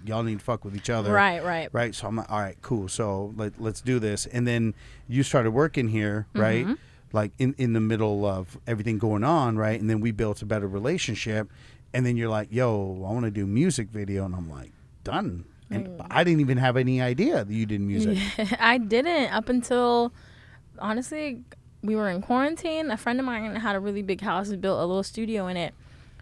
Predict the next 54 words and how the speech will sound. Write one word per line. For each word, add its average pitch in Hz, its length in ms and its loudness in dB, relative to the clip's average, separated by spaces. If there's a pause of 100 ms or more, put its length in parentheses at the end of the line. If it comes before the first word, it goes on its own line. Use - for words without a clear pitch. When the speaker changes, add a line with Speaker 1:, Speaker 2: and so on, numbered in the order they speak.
(180)
Speaker 2:
I - 100 -6
had 196 180 2
Lil 190 180 2
Wicked, 185 420 0
another 180 280 -2
producer, 190 420 -4
say, 185 300 -2
"Honey, 294 280 -4
rap, 294 480 -2
like, 202 300 -6
go 302 180 -4
rap." 302 360 -4
I'm 254 100 0
like, 262 180 -4
"Dude, 269 260 -2
no, 269 240 2
I'm 254 120 0
embarrassed." 220 460 4 (340)
Not 269 200 6
that 415 80 6
I've 370 120 6
never 208 360 6
attempted 202 420 2
to 220 100 0
dabble 190 480 6
in 269 140 4
it, 196 200 4
but 185 320 4 (540)
I 226 100 4
never 269 160 6
thought 233 160 8
I 208 100 12
would 190 180 4
do 196 180 4
an 190 80 2
actual 165 380 0
song. 170 480 0 (500)
So 220 160 2
we 220 100 4
dropped 214 240 6
the 202 60 -6
first 185 240 0
song, 190 180 0
"Everyone 185 280 2
knows 180 240 0
Mansion 170 320 -4
Freestyle." 170 420 0
Well, 185 60 6
everyone 202 260 2
out 175 160 -2
here 175 240 -2
knows 185 220 2
Mansion 208 300 2
Freestyle. 185 520 4